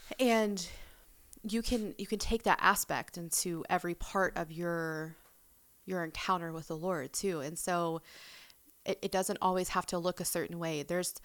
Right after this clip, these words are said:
there's one chapter in the book that's titled, um, "What is Your Chair?" And he, he basically, he gives a quick, like,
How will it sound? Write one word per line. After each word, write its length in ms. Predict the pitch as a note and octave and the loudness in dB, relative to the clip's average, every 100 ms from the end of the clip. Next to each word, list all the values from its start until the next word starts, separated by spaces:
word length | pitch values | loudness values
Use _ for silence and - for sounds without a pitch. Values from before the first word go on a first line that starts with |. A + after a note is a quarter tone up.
| - - - | -18 -18 -2
there's 180 | G3+ F#3 | 0 4
one 200 | G#3 A3+ | 4 4
chapter 480 | - G3+ G3+ G3 F#3 | 8 8 6 2 0
in 100 | E3+ | 0
the 80 | |
book 540 | D3 F#3 G3 D#3 - - - - - | 2 6 6 4 -2 -16 -16 -20 0
that's 260 | F3+ F3+ - | 0 2 0
titled, 600 | - F#3+ F#3 E3+ E3 - | 4 4 4 2 0 -2
um, 440 | E3+ D#3 C#3 - - - - | -2 -2 -4 -10 -16 -18 -12
"What 240 | E3+ F3+ F#3 | -2 0 2
is 160 | E3+ | 0
Your 120 | E3 D3 | -2 -2
Chair?" 580 | - F#3 F3+ D3 - - | -2 2 2 0 -2 -4
And 200 | E3 D#3+ | -6 -4
he, 180 | E3+ - | -6 -8
he 100 | F3+ | -4
basically, 500 | G3 G3+ - F3+ E3+ | -2 0 -2 -2 -2
he 120 | E3+ | -2
gives 280 | D#3+ F3 - | -4 -4 -4
a 60 | - | -6
quick, 420 | - F#3 - - | 0 0 0 -2
like, 320 | D#3+ C#3+ | -2 -2